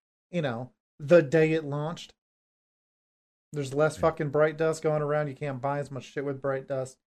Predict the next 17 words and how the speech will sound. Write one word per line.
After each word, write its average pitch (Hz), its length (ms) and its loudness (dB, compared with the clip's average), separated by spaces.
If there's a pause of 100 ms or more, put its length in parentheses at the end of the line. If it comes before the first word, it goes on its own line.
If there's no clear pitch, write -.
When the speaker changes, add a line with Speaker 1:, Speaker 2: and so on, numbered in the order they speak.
(420)
Speaker 1:
Fucking, 135 520 -2
you 147 100 -10
only 151 220 -4
get 135 380 0 (680)
a 139 80 -6
certain 170 360 0
number 151 380 4
Speaker 2:
We 151 80 6
told 220 320 8
Speaker 1:
of 233 60 6
Speaker 2:
them 214 80 4
this 180 120 8
was 151 80 6
Speaker 1:
Bright 170 140 6
Speaker 2:
gonna 202 120 6
Speaker 1:
Ingrams. 208 300 4
Speaker 2:
happen. 180 240 2